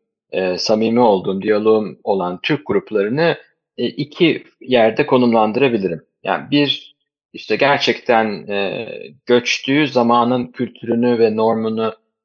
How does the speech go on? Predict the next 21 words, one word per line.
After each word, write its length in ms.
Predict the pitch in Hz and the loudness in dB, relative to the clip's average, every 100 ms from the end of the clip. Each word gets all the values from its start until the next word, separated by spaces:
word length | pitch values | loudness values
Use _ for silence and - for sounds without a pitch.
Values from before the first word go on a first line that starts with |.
| _ | _
günümüze 480 | 120 123 120 117 135 | 0 2 2 2 0
kadar 420 | 120 98 90 - | 2 2 0 -2
taşıyan, 680 | 104 - - 92 127 151 143 _ _ _ _ | -4 0 0 0 0 0 -6 _ _ _ _
e, 440 | 113 110 110 107 98 107 104 101 87 - - - | 2 4 4 4 2 0 -2 -2 -6 -12 -16 -6
Almanya'nın 1000 | - 135 139 139 131 127 127 127 117 - _ _ - | 2 2 4 2 2 2 2 0 -2 -10 _ _ -4
kurumlarına 1000 | 147 147 151 147 143 143 147 151 135 76 - | 2 2 4 4 4 2 2 2 0 -2 -4
ve 360 | 117 113 107 - | 2 2 2 -2
hukukuna 640 | 127 131 135 123 127 123 123 | -8 -2 -2 0 0 0 2
entegre 500 | 117 - 107 95 95 | 0 0 -2 0 0
olmuş 460 | 90 101 110 147 | 0 0 -2 -2
ama 220 | 123 123 123 | 0 -2 -2
kültürüne 520 | 123 - 123 120 120 | -6 -2 -2 0 -2
entegre 380 | 107 - 101 92 | -4 -10 -6 0
olmamış 580 | 127 120 90 87 _ _ _ _ _ _ | 0 0 -2 -6 _ _ _ _ _ _
kimseler 540 | 110 92 - 80 78 78 | -4 -4 -6 -6 -6 -4
var. 440 | 156 214 220 - _ _ _ - | 0 0 -2 -10 _ _ _ -2
E, 260 | 117 117 170 | 0 0 2
bir 240 | 208 127 | 2 4
de 440 | 147 208 - - 117 | 2 4 0 -4 -4
daha 220 | 131 180 | 0 0
sonra 540 | 190 139 120 107 98 | 0 0 2 0 -2